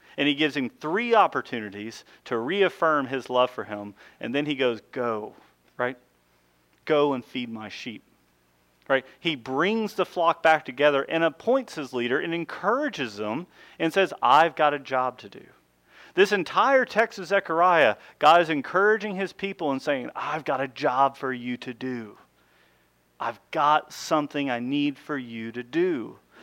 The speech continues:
We see this theme time and time and time again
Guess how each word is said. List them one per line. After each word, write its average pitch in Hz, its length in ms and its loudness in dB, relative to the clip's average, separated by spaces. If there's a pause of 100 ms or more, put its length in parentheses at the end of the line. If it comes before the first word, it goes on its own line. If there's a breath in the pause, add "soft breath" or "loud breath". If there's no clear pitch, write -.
(140 loud breath)
We 131 140 -4
see 196 320 -4
this 190 240 -2
theme 160 240 -2
time 170 580 0
and 117 220 -8
time 156 560 0
and 120 220 -8
time 156 480 -2
again 143 440 -2